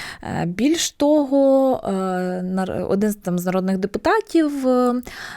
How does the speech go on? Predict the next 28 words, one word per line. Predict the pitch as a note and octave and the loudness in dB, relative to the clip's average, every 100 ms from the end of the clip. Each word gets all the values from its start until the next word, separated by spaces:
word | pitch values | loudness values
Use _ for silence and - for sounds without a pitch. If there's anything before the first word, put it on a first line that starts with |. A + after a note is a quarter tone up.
| - | -2
написав, | A3+ A3 A3+ - B3 D4+ D4+ | 0 0 -2 0 2 2 0
що | - - G#3+ A3 A3 | -6 0 4 6 4
в | |
нього | G#3+ A3+ | 2 2
є | A3+ | 4
інформація, | G#3+ G#3 G#3 A3 D4+ F4 C4 A3 | 2 2 0 2 0 2 0 0
що | G#3+ G3+ | 0 0
уряд | A3 B3 G3+ | 2 2 0
вже | G3+ G3 F#3+ | 0 2 2
розглядає | F#3+ F#3 F3+ F#3 F#3+ F#3 | 0 -2 -2 0 2 2
цей | F3+ - F3 F3 F3 | 0 -2 0 0 -2
законопроект | F3+ - F3+ F3+ C#4 C#4 | -6 -4 -4 0 0 0
з | |
дві | F#3+ | -2
тисячі | F3 G3+ G#3 G3 F3 | -2 -2 0 -2 -2
двадцять | F3 F3+ F3+ | -2 -2 -2
третього | F3+ F#3 G#3 G#3 | -2 -2 -2 0
року, | D#4 F#4 B3 | 0 0 -4
тобто | - A3 - F#3 | -2 -4 -4 -6
вже | F3 | -4
майже | E3 F3 F#3 F3 | -4 -2 -2 -2
рік. | D#3+ D3+ - - - - - - - - - | -4 -6 -10 -18 -18 -14 -14 -14 -16 -16 -6
Ну, | B3+ - | -6 -4
якась, | - G#3 G#3 G#3+ G#3+ F#3 | -4 -2 0 0 -2 -2
е, | E3+ - | -2 -2
зовсім | - G3+ A3+ - F#3 | -4 -2 -2 0 -2
для | F#3 | 0
мене, | F3+ F#3 A3 C4 C4 C#4 | 2 2 4 4 4 4